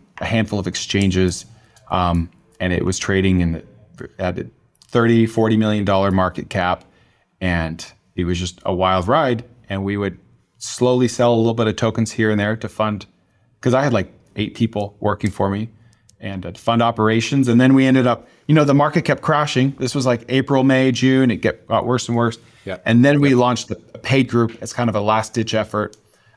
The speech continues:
Speaker 1: Um, and there was just no interest in the paid group. It went super poorly. And so, uh, at the end of the day, it was taking more time than it was worth. And, like,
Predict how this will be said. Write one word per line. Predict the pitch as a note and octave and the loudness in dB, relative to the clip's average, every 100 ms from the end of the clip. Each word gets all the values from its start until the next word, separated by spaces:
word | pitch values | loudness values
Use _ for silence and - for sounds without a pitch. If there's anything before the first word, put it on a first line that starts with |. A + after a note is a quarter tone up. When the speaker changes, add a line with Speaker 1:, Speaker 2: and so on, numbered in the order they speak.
| - | -4
Speaker 1:
Um, | G2 F#2 F2 A#2 | -2 -2 -4 -2
and | A2+ | 0
there | A2 | 0
was | G#2+ | 0
just | G2+ F2+ | -4 -2
no | G#2 A2+ A2 | 0 2 2
interest | G2 F#2 F2 | 0 -2 -4
in | F#2 | -6
the | |
paid | F2 E2+ | -4 -8
group. | - D#2+ - _ - | -8 -10 -12 _ -12
It | |
went | F2+ F2+ | -10 -10
super | - D3+ A2+ | -2 -2 0
poorly. | - G2 F#2 F2 | 0 0 2 0
And | F2 F2+ | 0 -2
so, | - F#2 F2 - _ _ _ _ _ _ | -2 -2 -2 -8 _ _ _ _ _ _
uh, | F2 F2 | -4 -2
at | G2 G2 | -2 0
the | A2 | 0
end | A2 | 2
of | G2+ | 0
the | |
day, | F#2 G2+ F#2+ F#2+ - _ _ _ _ _ _ _ - | 0 2 0 -2 -10 _ _ _ _ _ _ _ -4
it | |
was | G#2 | -2
taking | - A#2+ A2 | -2 -4 -2
more | G2 G2 | -4 -4
time | G2 F#2 | -4 -6
than | F#2 | -6
it | E2+ | -8
was | F2+ | -2
worth. | E3+ E3 A#2+ | 0 0 0
And, | G2+ A2+ | 2 2
like, | G#2 G2 | 2 -2